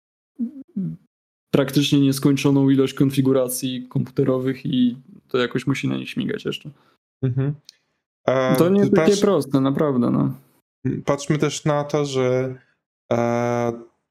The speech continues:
Speaker 2: tutaj była też ważna data premiery i to było jeden z tych przypadków, gdzie po prostu trzeba było da-, wydać w danym momencie, e, ponieważ był ten hype cały związany z
Speaker 1: Serial.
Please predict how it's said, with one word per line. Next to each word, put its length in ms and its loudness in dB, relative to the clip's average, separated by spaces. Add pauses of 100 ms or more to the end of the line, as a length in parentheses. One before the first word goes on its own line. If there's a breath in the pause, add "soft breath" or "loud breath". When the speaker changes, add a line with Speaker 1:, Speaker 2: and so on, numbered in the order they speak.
Speaker 2:
tutaj 440 0
była 280 2
też 280 0
ważna 500 0
data 500 0
premiery 1000 0 (580)
i 460 2
to 80 2
było 240 2
jeden 300 0
z 100 -8
tych 140 -2
przypadków, 680 0
gdzie 240 0
po 120 0
prostu 340 -4
trzeba 240 -2
było 260 0
da-, 280 0
wydać 360 0
w 80 -12
danym 320 0
momencie, 1000 -2 (560)
e, 40 0 (560)
ponieważ 400 -2
był 120 2
ten 200 0
hype 320 -2
cały 320 2
związany 440 0
z 20 -6
Speaker 1:
Serial. 160 2